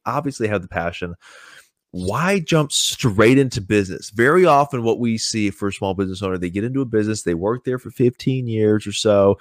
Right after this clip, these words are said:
Then they're like, "You know what? Now I feel good about this. Now I'm gonna go start my own thing."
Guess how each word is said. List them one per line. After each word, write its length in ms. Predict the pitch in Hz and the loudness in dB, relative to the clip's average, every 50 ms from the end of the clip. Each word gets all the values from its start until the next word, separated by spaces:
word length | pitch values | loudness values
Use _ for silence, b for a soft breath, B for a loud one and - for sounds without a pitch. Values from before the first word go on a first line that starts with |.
| B B B B B - | B B B B B 0
Then 100 | 110 110 | 2 4
they're 80 | 107 | 4
like, 200 | 98 95 90 - | 4 4 2 2
"You 60 | 117 127 | 2 4
know 80 | 135 | 6
what? 160 | 127 127 117 107 | 8 8 8 6
Now 160 | 110 113 120 | 6 6 6
I 60 | 120 | 4
feel 220 | 120 - 127 117 107 | 4 4 2 2 4
good 160 | 104 110 110 | 4 2 2
about 240 | 107 92 104 104 98 | 4 2 2 0 0
this. 240 | - 101 92 - - | -2 -6 -8 -6 -6
Now 100 | 101 98 | -4 -4
I'm 60 | 98 | -4
gonna 140 | 98 98 92 | -4 -4 -4
go 100 | 95 92 | -4 -4
start 300 | - - - 92 82 67 | -4 -4 -4 -6 -4 -6
my 120 | 85 80 | -10 -10
own 180 | 80 82 80 82 | -10 -10 -12 -10
thing." 360 | - 90 87 78 73 73 - | -6 -6 -6 -6 -6 -10 -14